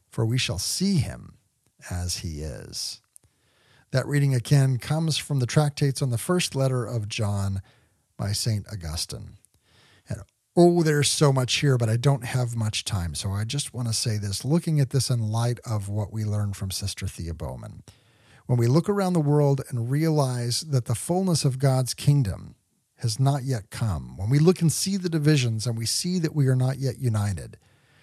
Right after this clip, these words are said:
then we have to go about enlarging our sack. We have to go about preparing a container to hold all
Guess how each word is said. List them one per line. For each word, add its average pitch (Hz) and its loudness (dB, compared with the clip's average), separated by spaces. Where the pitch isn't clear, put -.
then 139 4
we 139 2
have 139 -2
to 147 2
go 135 2
about 113 0
enlarging 117 0
our 101 -4
sack. - -6
We 135 2
have 143 0
to 170 -2
go 156 2
about 135 2
preparing 165 2
a 143 2
container 147 4
to 117 0
hold 156 2
all 143 4